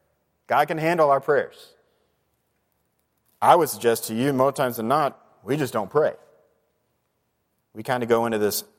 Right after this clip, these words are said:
"Ah, I'm just gonna, you know, I can get through this. I'm just gonna try harder, and this is all gonna be good." Sometimes, maybe not. Also, pray the word of God. That's what Jonah here did. Know the word of God, pray the word of God to him,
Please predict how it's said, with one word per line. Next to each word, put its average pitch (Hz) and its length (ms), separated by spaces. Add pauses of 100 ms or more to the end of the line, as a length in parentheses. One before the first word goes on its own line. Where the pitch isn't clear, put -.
(100)
"Ah, 107 240
I'm 127 120
just 113 160
gonna, 87 300 (380)
you 87 100
know, 85 220 (320)
I 104 120
can - 100
get 98 180
through 123 200
this. - 280
I'm - 80
just 95 200
gonna 80 160
try 131 240
harder, 78 260 (400)
and 85 180
this 92 200
is 92 100
all 95 140
gonna 95 160
be 92 120
good." 101 300 (760)
Sometimes, 151 760 (180)
maybe 110 160
not. 135 320 (1120)
Also, 135 260
pray 147 240
the 160 100
word 156 200
of 143 80
God. 139 240
That's 104 180
what 113 100
Jonah 113 300
here 113 180
did. 113 300 (160)
Know 113 160
the 127 100
word 123 200
of 117 80
God, 113 280
pray 117 200
the 117 80
word 117 180
of 110 80
God 104 220
to 92 80
him, 98 320